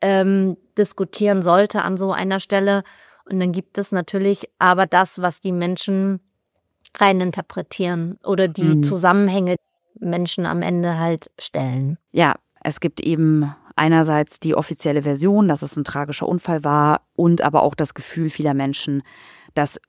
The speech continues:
Speaker 2: irgendwas nicht stimmt.
Speaker 1: Was sich ja bis heute hält.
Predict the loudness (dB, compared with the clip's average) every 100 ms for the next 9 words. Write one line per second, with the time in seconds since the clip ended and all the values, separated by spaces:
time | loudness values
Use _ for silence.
0 | 2 4 4 2 0 -4 -4 -10 -8 -8
1 | -8 -10 -12 -12 -20 _ _ _ _ _
2 | 0 0 0 0 0 0 -4 0 0 0
3 | 0 0 2 2 0 -16